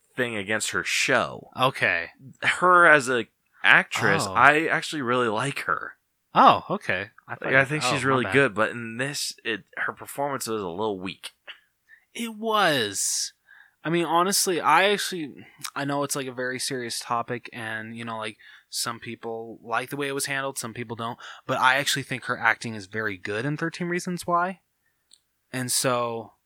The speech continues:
Speaker 2: well, I mean,
Speaker 1: I
Speaker 2: I
Speaker 1: can't, uh, yeah, I can't, the, <sighs> I can't watch it because of the glorification
Speaker 2: I, I
Speaker 1: of
Speaker 2: completely
Speaker 1: that.
Speaker 2: understand
Speaker 1: And
Speaker 2: that.
Speaker 1: it, it's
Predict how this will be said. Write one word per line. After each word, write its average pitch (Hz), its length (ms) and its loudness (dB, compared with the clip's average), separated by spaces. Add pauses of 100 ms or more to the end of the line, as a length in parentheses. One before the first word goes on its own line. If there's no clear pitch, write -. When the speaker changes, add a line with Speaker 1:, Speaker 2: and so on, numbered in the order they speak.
(140)
Speaker 2:
well, 135 140 4
I 147 60 4
mean, 156 100 2
Speaker 1:
I 127 80 8
Speaker 2:
I 147 60 6
Speaker 1:
can't, 156 340 4
uh, 147 100 2
yeah, 117 200 4
I 131 140 4
can't, 165 400 -4 (200)
the, 131 300 -4 (160)
<sighs> - 400 -6
I 127 80 2
can't 113 360 -6
watch 101 400 0
it 107 140 -6
because 90 680 -4 (100)
of 85 260 -2 (540)
the 85 680 -10 (720)
glorification 92 1200 -4 (720)
Speaker 2:
I, 170 220 2
I 170 200 8
Speaker 1:
of 90 60 2
Speaker 2:
completely 160 300 0
Speaker 1:
that. 135 80 0
Speaker 2:
understand 113 380 4
Speaker 1:
And 98 120 4
Speaker 2:
that. 90 60 -8 (100)
Speaker 1:
it, 113 60 -4
it's 101 200 -8